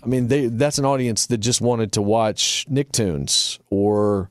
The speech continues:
you know, one of the regular shows that's on there, Avatar or whatever it is. And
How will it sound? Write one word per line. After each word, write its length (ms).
you 80
know, 60
one 240
of 60
the 100
regular 420
shows 480
that's 200
on 340
there, 340
Avatar 600
or 80
whatever 340
it 60
is. 440
And 600